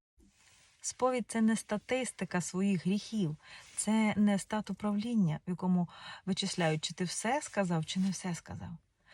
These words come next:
Для Бога важливо, щоб ми з тобою пожаліли за гріх. Щиро, з усього серця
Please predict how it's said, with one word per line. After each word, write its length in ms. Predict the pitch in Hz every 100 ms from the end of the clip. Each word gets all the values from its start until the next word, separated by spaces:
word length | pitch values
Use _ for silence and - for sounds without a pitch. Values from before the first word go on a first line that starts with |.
| - -
Для 200 | 175 185
Бога 560 | 185 214 247 254 180 156 - _ -
важливо, 520 | 180 180 208 220 202
щоб 260 | - 190 175 _ _ _ _ _ _ _ _
ми 300 | 208 240 226
з 80 | 190
тобою 420 | 185 180 214 190
пожаліли 840 | - 190 180 175 170 190 196 185 170
за 160 | 165
гріх. 520 | 160 143 175 165 - - _ _ _ _ - -
Щиро, 640 | - - - 214 214 175 160
з 80 |
усього 400 | 170 - 208 196
серця 640 | 190 - 196 170 156 -